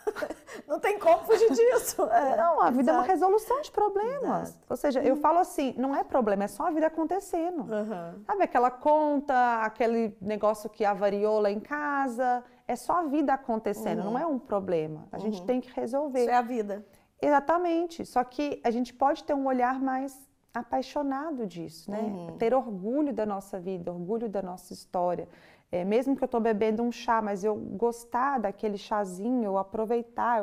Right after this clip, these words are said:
Speaker 2: eu, eu tá
Speaker 1: Aquele momento, viver
Speaker 2: eu tá
Speaker 1: aquele momento, é.
Speaker 2: presente ali, né?
Speaker 1: Uhum.
Speaker 2: E é claro, igual você falou, né? Tem pessoas que já têm um, um olhar mais natural disso, ou seja, va-, já colocam isso em prática na vida,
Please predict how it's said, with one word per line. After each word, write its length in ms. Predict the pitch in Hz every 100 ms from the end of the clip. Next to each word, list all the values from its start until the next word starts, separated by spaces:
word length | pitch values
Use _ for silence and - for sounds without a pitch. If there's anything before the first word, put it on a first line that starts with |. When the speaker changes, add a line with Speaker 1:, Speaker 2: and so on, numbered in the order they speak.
| -
Speaker 2:
eu, 60 |
eu 60 | 196
tá 300 | - - 220
Speaker 1:
Aquele 160 | 277 311
momento, 480 | 285 254 247 226
viver 360 | 233 262 220 277
Speaker 2:
eu 40 |
tá 100 | 277
Speaker 1:
aquele 300 | 285 285 294
momento, 260 | 339 240 277
é. 460 | 262 277 294 302 277
Speaker 2:
presente 400 | 175 196 185 -
ali, 540 | 208 208 185 170 165 -
né? 460 | 214 220 196 220 269
Speaker 1:
Uhum. 80 | 226
Speaker 2:
E 120 | 240
é 60 |
claro, 300 | 240 262 254
igual 160 | 220 220
você 300 | 233 240 254
falou, 360 | 254 285 285 240
né? 140 | 208
Tem 180 | 214 220
pessoas 540 | 226 220 220 220 220
que 220 | - 254
já 260 | 214 233 233 - - - _ _ -
têm 220 | 262 392
um, 220 | 320 262 -
um 160 | 220
olhar 380 | 220 214 202 208
mais 240 | 208 202 196
natural 800 | 196 - 208 170 160 202 285 254
disso, 440 | 185 180 220 226
ou 60 | 208
seja, 300 | 196 185 180
va-, 100 | -
já 180 | 170 190
colocam 520 | - 185 196 247 240
isso 160 | 220 214
em 60 |
prática 420 | - 180 185 -
na 200 | 180 175
vida, 360 | 170 175 175